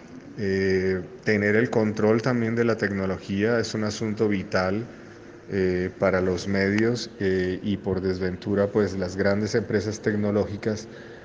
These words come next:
que han sabido cómo conectar, digamos, a las audiencias y atraparlas dentro de espacios, eh, contenidos en los que ellos,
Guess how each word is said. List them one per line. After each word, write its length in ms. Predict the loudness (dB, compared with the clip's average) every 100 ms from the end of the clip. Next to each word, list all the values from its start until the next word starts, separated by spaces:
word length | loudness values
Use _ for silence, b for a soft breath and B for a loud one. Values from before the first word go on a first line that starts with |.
| B -2
que 80 |
han 140 | 0 2
sabido 420 | 2 4 6 4
cómo 300 | 4 0 0
conectar, 840 | 0 0 -2 0 4 4 2 0
digamos, 400 | 0 0 0 0
a 60 | 0
las 180 | 0 0
audiencias 720 | -2 0 0 0 -2 -2 0
y 40 |
atraparlas 640 | 0 2 0 2 2 2 0
dentro 300 | 0 -2 -2
de 60 |
espacios, 760 | -2 -2 0 0 0 0 0 -4 -12 B B B B -8
eh, 560 | 0 2 4 4 2 0
contenidos 720 | 0 0 2 0 0 2 2 2
en 140 | 0
los 200 | 0 0
que 300 | 0 0 2
ellos, 500 | 2 4 4 2 0